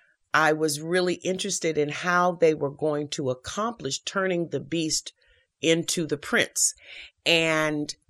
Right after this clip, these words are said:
my students had done some scenes from that script because, you know, it's fun. But watching how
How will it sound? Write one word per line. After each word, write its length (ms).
my 180
students 380
had 120
done 200
some 160
scenes 480
from 200
that 200
script 460
because, 360
you 140
know, 80
it's 160
fun. 400
But 220
watching 800
how 760